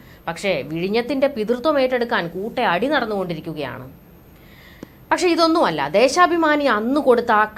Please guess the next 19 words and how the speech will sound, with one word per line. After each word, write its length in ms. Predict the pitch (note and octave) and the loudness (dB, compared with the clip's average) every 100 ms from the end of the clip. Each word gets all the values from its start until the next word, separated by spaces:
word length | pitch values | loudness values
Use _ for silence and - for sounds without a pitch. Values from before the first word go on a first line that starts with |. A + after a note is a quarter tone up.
| G3 | 2
കടൽ 220 | G#3+ C4+ | 2 -2
കൊള്ള 360 | C4 B3+ A#3 | 0 0 2
വാർത്തയിലെ 800 | G#3+ E3+ F#3 G3 A3 G#3 G3 D3+ D#3 | 2 2 2 2 0 2 0 -2 -4
നെഞ്ചുലയ്ക്കുന്ന 840 | F3+ G3+ B3+ B3+ B3+ A#3 A#3+ A3+ | -4 0 0 0 0 0 0 -2
ആ 180 | G#3 F#3+ | -2 -2
റിപ്പോർട്ട് 460 | F3+ E3+ G#3 G3+ G#3 | -2 -4 0 0 0
കൂടി 440 | F#3+ F#3+ F3+ B2+ | -4 -4 -4 -6
നോക്കിയാലേ 760 | D#3 F3 F3 G#3 F#3+ F3+ F#3 G3 | -6 -6 -4 0 2 2 -2 0
പാർട്ടി 420 | G3 G#3+ A#3 C#4 C4 | 2 2 0 -6 -4
പത്രത്തിന്റെ 640 | G#3 G#3+ G#3 G#3+ F#3 C#3+ - - - - | -4 -4 -6 -4 -4 -4 -10 -20 -6 2
പല 300 | A3+ C#4+ D4+ | 4 4 2
തന്തമാർക്കുള്ള 800 | C4+ C4+ B3 B3 B3 A3+ A3+ A#3+ | 2 2 2 0 -2 0 0 0
സ്വഭാവം 680 | A3 F#3+ E3+ G3 G3+ D#3+ C#3+ | -2 -2 2 2 2 -2 -6
നിങ്ങൾക്ക് 340 | G#3 A#3 A3+ | -2 -2 -2
വ്യക്തമാകുകയുള്ളൂ. 1040 | G3 F#3 F#3+ A#3+ F#3+ E3+ E3 D#3 B2 B2 - - - | -2 -2 -2 -2 0 -2 -4 -8 -10 -12 -16 -20 2
അതുകൂടി 360 | C4+ D4+ C4 A#3 | 4 4 4 2
നിങ്ങൾ 320 | G3+ F#3+ F#3 F#3 | 2 2 0 0
കേട്ടു 220 | F3+ F3 | -4 -2
നോക്കണം. 400 | E3+ B2+ C#3 B2+ | -4 -6 -10 -16